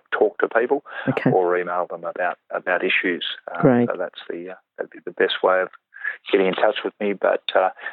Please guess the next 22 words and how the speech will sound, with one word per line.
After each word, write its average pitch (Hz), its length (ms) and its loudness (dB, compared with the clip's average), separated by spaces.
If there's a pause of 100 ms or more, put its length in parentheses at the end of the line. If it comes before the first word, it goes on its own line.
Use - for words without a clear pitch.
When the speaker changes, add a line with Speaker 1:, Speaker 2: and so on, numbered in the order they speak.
(160)
Speaker 1:
and, 95 220 2
uh, - 180 2 (140)
I'd, 95 300 2
I'd 95 140 2
again 92 400 2 (100)
sort 92 120 0
of - 40 -8 (100)
say 92 280 2
in 87 80 -4
terms 98 300 0
of 87 60 2
a 85 120 2
resource 95 520 2 (240)
with 101 280 0
information 98 640 0
about 98 320 2
nutrition 104 600 -2 (500)
that 95 200 2
is, 90 160 0 (240)
um, 78 340 -4 (260)
general, 117 520 2 (460)
then 90 360 2